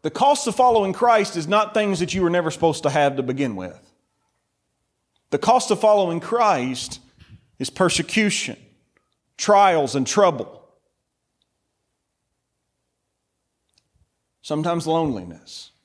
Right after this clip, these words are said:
It's not, not being able to go drink a beer.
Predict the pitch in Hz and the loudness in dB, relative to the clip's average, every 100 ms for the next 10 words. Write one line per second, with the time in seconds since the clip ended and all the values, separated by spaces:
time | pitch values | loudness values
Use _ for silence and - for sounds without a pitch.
0 | _ _ _ _ _ _ 135 _ _ _ | _ _ _ _ _ _ _ _ _ _
1 | _ _ _ _ _ _ _ _ _ _ | _ _ _ _ _ _ _ _ _ _
2 | _ _ _ _ _ _ _ _ _ _ | _ _ _ _ _ _ _ _ _ _
3 | _ _ _ _ _ _ _ _ _ _ | _ _ _ _ _ _ _ _ _ _
4 | _ _ _ _ _ _ _ - 123 156 | _ _ _ _ _ _ _ -8 -2 2
5 | 175 165 147 151 143 143 127 135 127 139 | 2 2 2 2 2 2 2 0 2 0
6 | 117 117 135 110 85 | 0 2 2 0 -6